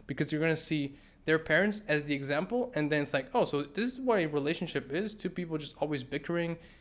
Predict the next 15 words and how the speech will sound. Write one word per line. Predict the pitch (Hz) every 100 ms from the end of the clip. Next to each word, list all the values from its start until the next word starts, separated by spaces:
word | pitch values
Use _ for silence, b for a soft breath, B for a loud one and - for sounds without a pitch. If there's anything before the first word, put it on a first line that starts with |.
| -
and | 135
having | 147 131
resentment | 123 123 147 175 165
towards | - 170 165
each | 160
other? | 180 160 78 - - - - - - -
Okay, | 240 240 139 175 208 - -
maybe | 156 180 262
I | 277
should, | - 240 220
I | 196
should | 208
just | 208 208 - -
stay | - 196
single." | 190 247 185 127